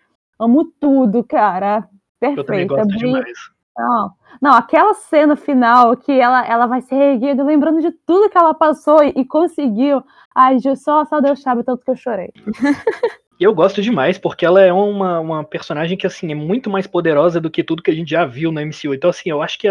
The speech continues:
Speaker 2: inclusive, atualmente, quem é o personagem mais poderoso de todo o universo da Marvel no cinema é ela, né? Tanto que ela que desce o cacete no Thanos no, <laughs> no Vingadores
Speaker 3: <laughs>
Speaker 2: Ultimato.
Speaker 1: Ai, eu amo, que deleite.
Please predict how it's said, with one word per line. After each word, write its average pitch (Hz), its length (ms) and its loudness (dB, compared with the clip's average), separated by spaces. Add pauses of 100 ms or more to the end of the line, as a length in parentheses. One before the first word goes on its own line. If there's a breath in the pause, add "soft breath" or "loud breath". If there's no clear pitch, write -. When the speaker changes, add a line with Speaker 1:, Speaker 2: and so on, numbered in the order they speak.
(140)
Speaker 2:
inclusive, 220 720 -4
atualmente, 208 720 -4
quem 226 240 -8
é 233 60 -4
o 226 120 -6
personagem 190 460 -2
mais 180 140 -4
poderoso 190 480 2
de 180 100 -2
todo 208 340 -2
o 220 60 -8
universo 175 400 -4
da 151 100 -2
Marvel 147 320 -4
no 147 120 -10
cinema 185 420 -8
é 233 140 -8
ela, 156 220 -4
né? 127 140 -16 (140)
Tanto - 180 -4
que - 80 -2
ela 277 140 4
que - 100 -6
desce 240 220 0
o - 40 0
cacete - 580 0
no 180 120 2
Thanos 180 360 2
no, 185 100 2
<laughs> - 320 -6
no 277 80 0
Vingadores 240 480 4
Speaker 3:
<laughs> 359 80 -8
Speaker 2:
Ultimato. 381 500 -4
Speaker 1:
Ai, 262 240 6
eu 220 220 4
amo, 226 220 2
que 226 100 -2
deleite. 214 840 -2